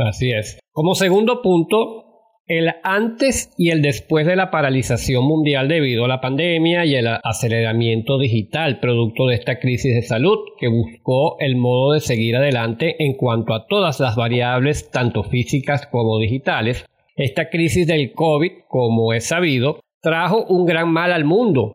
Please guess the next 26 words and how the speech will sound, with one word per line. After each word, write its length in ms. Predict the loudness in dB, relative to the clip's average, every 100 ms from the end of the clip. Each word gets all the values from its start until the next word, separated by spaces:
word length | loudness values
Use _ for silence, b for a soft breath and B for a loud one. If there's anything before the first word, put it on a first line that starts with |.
| -6
pero 360 | -2 0 0 -2
aunque 440 | -2 0 0 0
nos 260 | 0 0 -2 -4
paralizó, 840 | -2 0 -2 0 0 0 0 -6 -4
trajo 380 | -2 0 -2
también 320 | -2 -2 0 0
grandes 400 | 0 0 -2 -2
oportunidades 840 | 0 -2 0 0 2 0 0 2
de 140 | 0
cambios 540 | -2 -4 -2 0 0 0
acelerados 720 | -2 -2 0 0 0 -2 -4 -2
y 120 | 0
la 140 | 0
gran 160 | 0 0
necesidad 520 | 0 0 2 2 2
de 120 | 0
transformarnos 1000 | 0 -2 0 -2 0 0 0 0 0 0
y 80 | 0
de 120 | 2
innovar 580 | 0 0 0 0 -4 -4
lo 280 | 0 2 2 0
ya 180 | -2 0
logrado 640 | 0 0 0 2 2 2 2
de 100 | 0
manera 640 | 0 0 0 0 -2 -4
tradicional. 840 | -2 2 0 0 0 0 0 -2